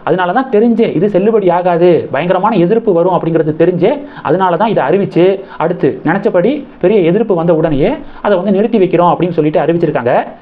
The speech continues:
இதுல பாஜகவினர், தமிழக பாஜகவினர் தி மு கவை கடுமையாக கிரிட்டிசைஸ் வந்து பண்றாங்க. ஆந்திரா மினிஸ்டர் மாதிரி தமிழக மினிஸ்டரும் உடனே "எங்களுக்கு வாங்க, எங்க பக்கத்து வாங்க,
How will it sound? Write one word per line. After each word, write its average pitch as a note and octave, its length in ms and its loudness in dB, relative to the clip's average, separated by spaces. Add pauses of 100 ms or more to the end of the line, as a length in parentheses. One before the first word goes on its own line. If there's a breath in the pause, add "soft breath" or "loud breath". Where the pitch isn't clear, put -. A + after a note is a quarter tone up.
(180 loud breath)
இதுல G3 160 2
பாஜகவினர், B3 580 -2
தமிழக A#3+ 360 0
பாஜகவினர் G3+ 600 -2
தி C#4+ 120 2
மு D#4+ 100 0
கவை A3+ 200 -2
கடுமையாக G#3 380 0
கிரிட்டிசைஸ் F#3+ 420 -6
வந்து D#3+ 140 -4
பண்றாங்க. C#3+ 420 -4 (380 loud breath)
ஆந்திரா B3 340 0
மினிஸ்டர் A3+ 400 0
மாதிரி A#3 220 0
தமிழக B3+ 360 0
மினிஸ்டரும் G#3+ 720 0
உடனே A3+ 320 2
"எங்களுக்கு A#3 340 2
வாங்க, F#3+ 320 2
எங்க F#3+ 180 0
பக்கத்து A3+ 240 -2
வாங்க, E3+ 460 0